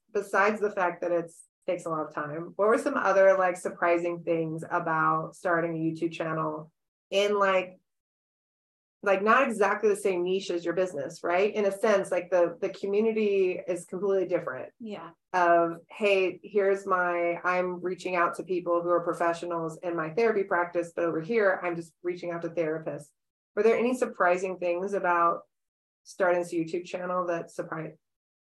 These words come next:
Speaker 2: Surprising things that surprised me. Right.
Speaker 1: Exactly. <laughs>
Speaker 2: Yeah. Uh, I mean, there's, like, different layers. I, this is also my third YouTube channel. So, like, the
Speaker 1: Uh-huh.
Speaker 2: kind of, like, behind the scenes YouTubing stuff, I'm kinda new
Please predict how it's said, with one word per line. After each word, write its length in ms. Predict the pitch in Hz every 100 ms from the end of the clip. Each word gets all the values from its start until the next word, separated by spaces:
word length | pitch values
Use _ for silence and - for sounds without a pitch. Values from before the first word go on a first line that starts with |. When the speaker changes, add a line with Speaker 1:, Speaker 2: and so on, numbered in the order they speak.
| _ 214 226 233 - - _ _ _ -
Speaker 2:
Surprising 400 | 262 269 247 254
things 180 | 269
that 160 | 285 294
surprised 400 | 330 349 453 539
me. 140 | 262 208 -
Right. 160 | 320 -
Speaker 1:
Exactly. 960 | 349 - 349 339 - 220 277 - 269 -
<laughs> 40 | 247
Speaker 2:
Yeah. 560 | 233 311 403 494 - 196 - - _ _
Uh, 480 | 254 262 254 233 208 -
I 100 | 262
mean, 260 | 269 262 254 233
there's, 380 | 247 - 262 -
like, 180 | 302
different 240 | 311 320 262
layers. 340 | 247 247 254 -
I, 120 | 240
this 200 | 240 269
is 120 | 285 262
also 240 | 269 240 277
my 140 | 254 240
third 260 | 240 214 214
YouTube 420 | 214 214 247 220
channel. 340 | 269 247 247
So, 300 | 262 262 226 247
like, 220 | 220 170
the 80 | 240
Speaker 1:
Uh-huh. 80 | -
Speaker 2:
kind 140 | 247
of, 120 | 247
like, 300 | 226 208 202
behind 340 | 220 214 226 226
the 60 |
scenes 380 | 220 214 208 202
YouTubing 520 | 190 196 233 226 233
stuff, 280 | 233 226 226
I'm 140 | 196 196
kinda 180 | 208
new 760 | 196 202 208 214 214 214 214